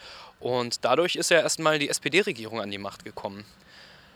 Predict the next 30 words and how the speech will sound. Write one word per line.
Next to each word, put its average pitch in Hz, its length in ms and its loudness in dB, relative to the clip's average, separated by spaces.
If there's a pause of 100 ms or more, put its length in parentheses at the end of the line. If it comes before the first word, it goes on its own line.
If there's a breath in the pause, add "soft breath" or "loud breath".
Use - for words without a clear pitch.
Jetzt 117 160 -2
hat 139 140 6
sich 175 160 2
aber 139 100 6
rausgestellt, 170 800 4
na 98 180 -2
gut, 127 280 -6
die 113 40 0
S 107 120 -2
P 123 100 -4
D, 127 160 0
die 127 140 -2
hatte 120 180 -2
schon 120 320 -2 (500)
die 117 60 -10
Kriegskredite 147 720 0
bewilligt, 131 680 -2
die 127 80 4
hat 127 120 2
den 135 80 -2
Ersten 127 320 -2
Weltkrieg 131 360 -2
mitgetragen. 147 640 2 (640 loud breath)
Dann 127 160 4
ist 131 120 0
sie - 140 2
ans 147 220 2
Ruder 151 220 2
gekommen 170 440 0 (640 loud breath)
und 139 240 -4